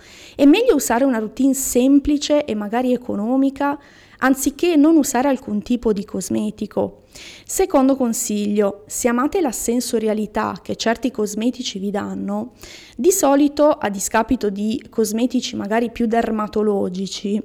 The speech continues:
e che magari per questo hanno un costo più alto, create una routine più semplice di cosmetici. Meglio pochi prodotti,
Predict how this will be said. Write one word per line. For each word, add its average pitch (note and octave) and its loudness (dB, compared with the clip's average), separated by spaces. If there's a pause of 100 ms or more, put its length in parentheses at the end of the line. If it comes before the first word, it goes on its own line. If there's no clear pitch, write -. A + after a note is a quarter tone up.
e G3+ -8
che - -8
magari C4 -2
per G#3+ -4
questo - -2
hanno G#3 -4
un G3+ -8
costo A3+ -6
più A3+ -4
alto, G3+ -6 (280)
create F#4 0
una D#4+ 4
routine B3 0
più D#4+ -4
semplice G3 -4
di F#3 -8
cosmetici. F#3+ -8
Meglio F4 2
pochi C#4+ -2
prodotti, C#4 0